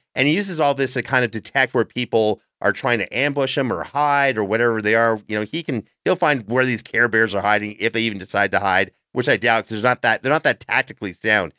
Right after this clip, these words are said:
He's got superhuman strength. Listen, he's thrown big chunks of buildings that fell off that he's destroyed, what have you. He's just somewhere between Captain America and Spider-Man, probably closer, but still superior to Captain America, truth be told.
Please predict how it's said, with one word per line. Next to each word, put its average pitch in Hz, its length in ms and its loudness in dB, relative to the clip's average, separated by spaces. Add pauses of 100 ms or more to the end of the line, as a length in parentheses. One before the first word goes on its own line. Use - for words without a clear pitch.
(220)
He's 131 120 0
got 156 180 2
superhuman 170 560 2
strength. 117 360 0
Listen, 110 340 -2 (220)
he's 151 200 -2
thrown 180 200 2
big 143 280 0
chunks 131 380 -2
of 107 200 0 (360)
buildings 127 400 2
that 120 160 0
fell 117 180 2
off 113 220 2
that 104 140 0
he's 107 180 -6
destroyed, 107 460 0
what 101 140 0
have 113 240 4
you. 107 200 2 (240)
He's 160 180 0
just 247 320 0
somewhere 170 280 2
between 135 400 -2
Captain 135 480 -2
America 113 600 2
and 95 180 -6
Spider-Man, 123 800 0 (300)
probably 151 360 2
closer, 147 680 0
but 120 120 -4
still 127 180 -2
superior 117 360 -2
to 101 120 -6
Captain 104 300 -2
America, 107 380 2
truth 95 240 -10
be 90 80 -12
told. 131 380 -2